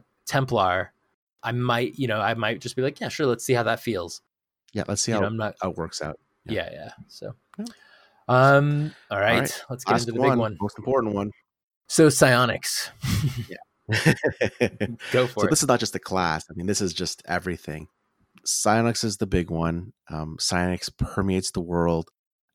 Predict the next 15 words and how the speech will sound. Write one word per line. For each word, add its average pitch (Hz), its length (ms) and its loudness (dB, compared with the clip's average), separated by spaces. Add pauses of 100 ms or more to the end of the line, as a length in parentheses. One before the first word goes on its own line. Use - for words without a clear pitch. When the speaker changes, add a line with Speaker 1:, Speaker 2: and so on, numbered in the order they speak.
Speaker 2:
I 76 140 -6
think 95 200 -6 (220)
both 90 380 -2
Robert 80 300 -2
and 80 100 -6
I 78 120 -4
have 80 140 -6
s-, - 280 -2
have - 100 -10
spoken 92 580 0
and 76 160 -6
said 95 360 0
it 95 160 0
out 92 200 -2
loud. 85 420 -2